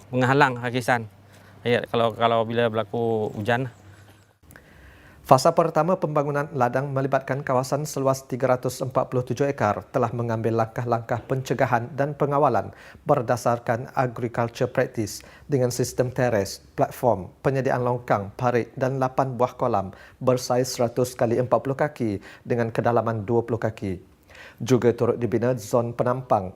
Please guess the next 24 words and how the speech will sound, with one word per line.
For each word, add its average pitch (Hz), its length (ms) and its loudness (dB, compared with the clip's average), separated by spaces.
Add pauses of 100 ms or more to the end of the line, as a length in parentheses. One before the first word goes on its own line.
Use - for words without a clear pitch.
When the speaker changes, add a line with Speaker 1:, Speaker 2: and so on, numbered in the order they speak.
Speaker 2:
dengan 110 320 -2
jarak 117 320 2
lima 117 300 -2
hingga 117 260 0
sepuluh 120 320 0
meter 117 320 0
dari 117 300 -2
kawasan 123 340 2
caruk 123 480 0
ataupun 113 480 -4
laluan 127 400 0
air, 107 320 0 (320)
selain 147 400 2
tidak 139 240 -2
menebang 117 480 0
pokok-pokok 120 480 -2
besar 110 320 0 (160)
dan 139 240 -2
tidak 135 240 -2
membakar 113 560 0
sisa-sisa 117 640 -6
pokok - 320 -2
yang 139 160 -4
ditebang 113 480 -2